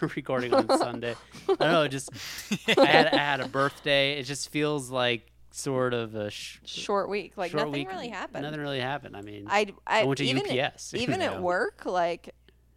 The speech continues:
Speaker 2: God, I had, like,
Speaker 3: <laughs> Yeah.
Speaker 2: a normal work week, you know, like, not crazy. Um, I went into work.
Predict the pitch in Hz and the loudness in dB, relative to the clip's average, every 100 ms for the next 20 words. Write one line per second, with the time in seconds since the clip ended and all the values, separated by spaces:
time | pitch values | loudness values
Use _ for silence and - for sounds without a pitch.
0 | _ _ - 196 302 190 214 226 240 202 | _ _ 2 4 6 4 2 0 0 0
1 | 175 170 170 175 190 214 208 208 180 180 | -4 -6 -4 -2 -2 -4 -4 -4 -4 -4
2 | 240 - 269 262 294 - - - - - | -4 -6 -6 -6 -8 -12 -20 -20 -20 -8
3 | 226 233 240 247 247 226 180 170 - - | -6 -2 -2 -2 -2 -2 -2 -4 -10 -20
4 | - 175 175 - - 202 170 180 175 214 | -10 -4 -4 -4 -8 -4 -4 -4 -6 -8
5 | 208 214 254 262 _ _ _ _ - 185 | -6 -6 -8 -14 _ _ _ _ -10 -8
6 | 170 165 160 160 160 185 196 226 240 180 | -6 -8 -8 -10 -2 2 6 4 4 -2
7 | 233 - 175 156 285 - | -4 -4 -2 -2 -2 -8